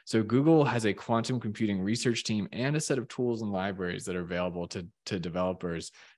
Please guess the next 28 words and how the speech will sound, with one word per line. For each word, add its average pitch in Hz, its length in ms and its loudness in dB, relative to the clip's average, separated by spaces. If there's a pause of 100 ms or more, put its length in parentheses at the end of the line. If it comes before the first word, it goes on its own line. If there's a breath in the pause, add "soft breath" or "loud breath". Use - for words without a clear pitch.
to 98 100 -2
help 107 240 -2
people 95 300 -2
push 107 340 0
and 95 100 0
innovate 87 440 -2
in 85 120 -6
this 82 140 -8
field 85 260 -4
of 80 120 -10
quantum 85 400 -6
research. 82 440 -6 (260 loud breath)
Google 147 260 6
was 127 120 6
actually 117 260 4
the 90 60 -2
first - 640 0
team 104 440 0
to 90 120 -8
demonstrate 90 540 -2
computational 82 840 -6
tasks - 600 -6
on 92 160 0
a 85 60 -4
quantum 85 400 -6
supercomputer, 76 760 -8
i 101 160 0
e 90 340 -6